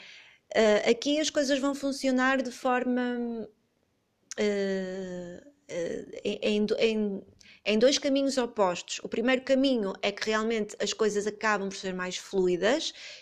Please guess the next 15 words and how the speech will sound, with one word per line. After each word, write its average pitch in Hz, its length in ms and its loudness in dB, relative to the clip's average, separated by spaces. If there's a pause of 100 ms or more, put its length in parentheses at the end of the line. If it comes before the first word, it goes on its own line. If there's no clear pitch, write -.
(100)
e 214 100 2
a 196 40 4
energia 208 420 0
cinco 214 280 -2
é 196 60 0
uma 196 100 -2
energia 202 320 0
que 202 120 -8
só 208 180 -4
por 202 160 -12
si 214 300 -2 (200)
já 226 300 0
traz 254 300 -2
mudanças 208 480 -4
consigo, 196 500 -4